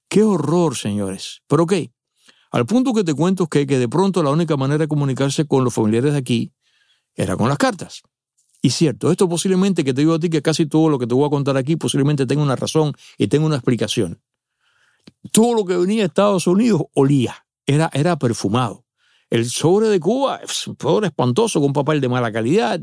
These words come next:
Ok. La carta cuando llegaba, la carta olía. El sobre olía. Cuando, además era mejor papel todo, cuando tú abrías el sobre, el papel estaba perfumado. Entonces, gracias a eso, me imagino yo,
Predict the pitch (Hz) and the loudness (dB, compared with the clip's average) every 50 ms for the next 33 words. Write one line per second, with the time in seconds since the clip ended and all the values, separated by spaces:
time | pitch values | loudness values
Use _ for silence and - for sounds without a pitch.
0 | 139 127 110 110 104 - _ _ _ - - - - - _ _ _ _ - 196 | -8 -10 -10 -10 -12 -12 _ _ _ -20 -20 -20 -20 -20 _ _ _ _ 0 2
1 | 175 185 180 151 - 254 277 269 202 208 190 156 170 165 165 160 160 151 151 170 | 2 2 2 2 2 2 2 0 0 -2 -2 0 0 0 0 2 2 2 2 0
2 | 202 196 156 123 110 - _ - - 127 131 123 - 180 196 185 - 190 165 151 | 0 0 -2 -2 -4 -8 _ -10 -8 -8 -4 0 0 0 0 0 0 2 2 2
3 | 151 170 175 - 117 - _ _ _ _ _ _ _ _ _ _ _ _ _ _ | 2 0 -2 -4 -8 -12 _ _ _ _ _ _ _ _ _ _ _ _ _ _
4 | _ _ _ _ _ - 160 175 190 - - - 208 247 254 254 247 220 185 160 | _ _ _ _ _ 2 2 2 2 2 0 0 2 2 2 2 2 2 2 2
5 | 170 214 226 170 127 104 - - _ _ _ _ _ _ _ _ - - - _ | 2 0 0 0 -2 -4 -8 -16 _ _ _ _ _ _ _ _ -20 -20 -20 _
6 | _ _ - 165 190 185 175 170 156 170 170 160 - 131 110 110 135 170 175 143 | _ _ 2 2 4 2 2 0 0 0 0 0 -2 -4 -4 -2 0 0 0 0
7 | 113 110 113 147 160 147 135 120 98 160 165 135 117 - 151 143 123 104 - 123 | -2 -2 -2 -2 -2 -2 -2 0 0 0 0 0 0 0 2 2 0 0 0 0
8 | 123 147 160 220 233 254 262 277 247 220 202 165 - - 240 262 254 220 160 143 | 0 2 2 2 2 2 2 0 0 0 -2 -2 -2 -2 0 2 4 4 2 2
9 | 135 131 143 156 185 - _ _ _ _ _ _ _ _ _ _ _ _ _ - | 2 0 0 -2 -6 -10 _ _ _ _ _ _ _ _ _ _ _ _ _ 0
10 | 175 160 175 151 151 190 190 - 202 196 190 180 185 151 - 156 170 214 214 - | 0 2 0 0 0 0 0 0 0 0 0 0 -2 -2 0 0 0 0 0 -2
11 | - - _ _ _ _ _ _ _ _ _ _ _ _ - 131 - 139 127 - | -6 -10 _ _ _ _ _ _ _ _ _ _ _ _ -4 -2 -2 -2 -4 -4
12 | 156 139 131 147 202 277 285 277 - 285 254 214 170 135 143 160 160 - - 131 | -2 -2 0 2 2 2 0 0 0 -2 -2 0 0 0 0 -2 -2 -2 -2 -2
13 | 120 113 110 104 107 143 170 175 156 127 120 117 117 | -2 -2 -2 -2 -2 0 0 2 2 2 0 0 -2